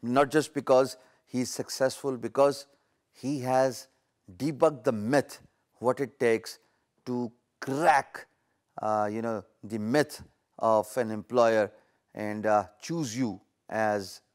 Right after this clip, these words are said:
a freelancer for their work। I think this is very important। आलियान ने बड़ा कैलकुलेटेड तरीके से अपनी प्रोफाइल बना के हमें दिखाया। अब हम बात करते हैं आलियान की एग्जांपल लेते हुए कि प्रोफाइल के अंदर, गिग के अंदर क्या चीज़ें होनी चाहिए।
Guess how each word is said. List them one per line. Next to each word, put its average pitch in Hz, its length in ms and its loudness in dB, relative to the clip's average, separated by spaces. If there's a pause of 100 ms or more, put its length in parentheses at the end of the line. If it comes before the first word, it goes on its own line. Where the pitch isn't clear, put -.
(360)
a - 40 -12
freelancer 107 720 -4
for 101 160 -8
their 90 100 -4
work। 87 320 -10 (320)
I - 60 -14
think 110 240 -10
this 90 160 -12
is 92 160 -12
very 95 160 -6
important। 92 640 -14
आलियान 101 360 -4
ने 107 220 -6 (520)
बड़ा 123 140 4
कैलकुलेटेड 127 800 -2 (100)
तरीके 107 320 -2
से 101 240 -4 (300)
अपनी 127 220 -6
प्रोफाइल 107 420 0
बना 98 260 -4
के 107 180 -4
हमें 98 240 -6
दिखाया। 95 400 -14 (120)
अब 185 120 2
हम 190 120 -2
बात 127 300 2
करते 139 280 -2
हैं 147 80 -6 (320)
आलियान 135 340 2
की 151 120 -2
एग्जांपल 113 460 -2
लेते 113 280 -2
हुए 110 180 -2 (440)
कि 165 60 -4
प्रोफाइल 151 460 4
के 175 100 2
अंदर, 175 220 2
गिग 160 600 -2
के 226 160 2
अंदर 190 320 2
क्या 165 280 4
चीज़ें 135 320 -4
होनी 120 180 -4
चाहिए। 113 260 -8